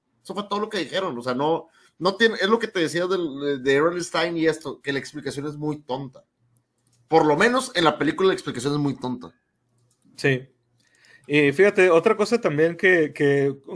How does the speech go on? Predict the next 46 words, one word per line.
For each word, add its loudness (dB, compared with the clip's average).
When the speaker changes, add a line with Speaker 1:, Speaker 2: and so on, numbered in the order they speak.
Speaker 2:
como -4
decía -2
también -2
este 2
Cen-, -2
eh, 2
el 0
Ceniceros, -2
con -8
lo 0
de 0
que -8
esta -8
película -4
es -4
el -2
parteaguas, -4
hay 2
muchas -2
cosas -2
que -6
pasan -2
en -4
esta -6
película -4
y -4
tipos -4
de 0
personajes -4
que -4
luego 2
los 0
vamos -2
a 0
ver 4
más -6
adelante 0
en 0
otras -4
películas, -2
pero -4
ya 0
expandidos. -2
Este, 2
por 2
ejemplo, 2